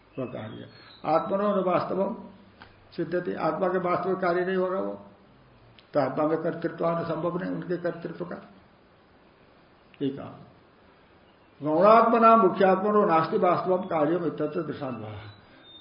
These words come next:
गौण आत्मा के किया हुआ कर्तृत्व मुख्य आत्मा का नहीं होता, वास्तविक मुख्य आत्मा का नहीं माना जाता। इसमें दृष्टांत कहते गौणेन इत्यादि शब्द कहा था। जैसे गौण सिंह है, गौण मालवक है, सिंहो मालव वो बोल दिया जाता है,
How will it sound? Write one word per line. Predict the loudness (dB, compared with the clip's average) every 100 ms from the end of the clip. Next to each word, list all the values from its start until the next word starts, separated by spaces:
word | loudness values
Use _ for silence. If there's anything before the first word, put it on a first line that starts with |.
| 0
गौण | 6 8
आत्मा | 10 8 6 4
के | 4 2 6
किया | 6 8
हुआ | 6 4
कर्तृत्व | 4 0 0 -4 -2 -2
मुख्य | 2 4
आत्मा | 4 2 0
का | 0
नहीं | 2 2
होता, | 2 0 -8 -12 -16 -20 -20 _ _ _ _ _ _ _ -4
वास्तविक | -2 0 0 0 -6 -18 -20 -12 -8
मुख्य | -2 0
आत्मा | 0 0 -4
का | -2
नहीं | -4
माना | -6 -8 -8
जाता। | -12 -16 -20 -20 -20 _ _ _ -20 _ -20 -10
इसमें | -4 -2
दृष्टांत | -2 -4 -4 -4
कहते | -2 -2
गौणेन | 0 4 6 6 6
इत्यादि | 2 -2 -6
शब्द | -6 -8 -8
कहा | -8 -10
था। | -10 -14 -20 -2
जैसे | 0 2
गौण | 2 4 4 4
सिंह | 2 0
है, | 0 0 0
गौण | 0 2
मालवक | 0 0 0 -2 -2
है, | -4 -8 -20 -20 -20 -20 -20
सिंहो | -8 -4 -2 2
मालव | 2 2 0
वो |
बोल | -2 -2
दिया | -2 -2
जाता | -4 -8 -8
है, | -8